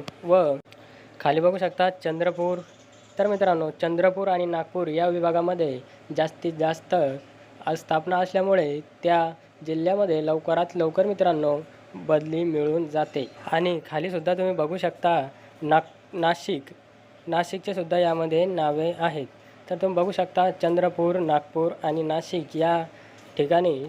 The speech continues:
जास्तीत जास्त व लवकरात लवकर बदली मित्रांनो मिळते.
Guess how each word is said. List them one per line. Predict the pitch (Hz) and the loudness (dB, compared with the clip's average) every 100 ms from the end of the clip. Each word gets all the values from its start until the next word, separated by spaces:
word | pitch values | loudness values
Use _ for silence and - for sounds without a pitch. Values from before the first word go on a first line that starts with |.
| 160 | -2
जास्तीत | 156 - 180 | -2 -2 -4
जास्त | 165 165 - | -2 -2 0
व | 180 180 175 | 2 4 4
लवकरात | 170 156 151 165 165 | 2 0 -2 -2 -2
लवकर | 165 151 147 170 | -2 -2 -2 -4
बदली | 165 147 139 147 165 | 0 -2 -2 -2 -2
मित्रांनो | 175 151 143 151 151 160 | -2 -2 -2 -2 0 0
मिळते. | 156 160 160 131 | 2 2 0 -10